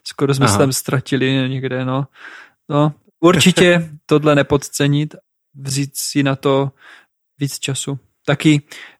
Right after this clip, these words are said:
Speaker 1: ty sněhové podmínky můžou být po každé jiný. Jednou vám může přijít, že se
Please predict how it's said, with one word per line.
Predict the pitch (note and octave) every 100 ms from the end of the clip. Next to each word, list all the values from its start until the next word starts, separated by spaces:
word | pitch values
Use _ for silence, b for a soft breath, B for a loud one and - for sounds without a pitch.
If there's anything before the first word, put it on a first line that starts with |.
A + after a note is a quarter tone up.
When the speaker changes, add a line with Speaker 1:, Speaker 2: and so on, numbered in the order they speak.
| _
Speaker 1:
ty | D#3
sněhové | C#3+ D#3+ D3+ D3
podmínky | D#3+ E3 D#3+
můžou | D3 C#3
být | C#3
po | -
každé | - C#3 B2+
jiný. | D3 C#3+ B2+
Jednou | C3 C#3
vám | C#3 C#3+
může | C#3 C#3+
přijít, | - - D3
že | C#3 C#3 C3+ b b b b _
se | -